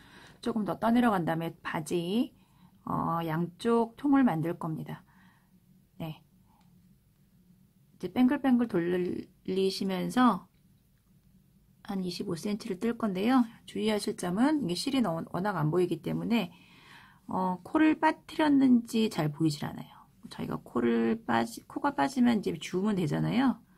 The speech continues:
근데 얘는 코가 빠졌는지조차 잘 보이지 않기 때문에 코를 빠뜨리지 않고 뜨신-, 어, 뜨시면서 좀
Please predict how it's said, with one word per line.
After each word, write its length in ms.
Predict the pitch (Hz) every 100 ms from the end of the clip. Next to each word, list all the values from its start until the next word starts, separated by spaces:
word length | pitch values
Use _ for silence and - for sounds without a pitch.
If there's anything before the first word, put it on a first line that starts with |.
| _ _
근데 260 | - 190 180
얘는 240 | 165 165
코가 480 | 156 254 247 254 330 _ _ _ _ _ _
빠졌는지조차 1080 | 254 277 202 277 247 220 156 - 214 254 330 _ _ _ -
잘 220 | - 180
보이지 260 | - 180
않기 280 | 156 147 -
때문에 720 | - 160 151 151 156 226 277 - _ - - - _ _
코를 340 | - 254 247
빠뜨리지 540 | 240 226 - 226 220 226
않고 600 | 156 147 - 240 247 247
뜨신-, 500 | - - 220 208 202 - -
어, 320 | 156 156 - -
뜨시면서 1500 | - 214 - 214 196 180 180 180 - 180 - 240 247 277 285 _ _ - _ _
좀 280 | 190 185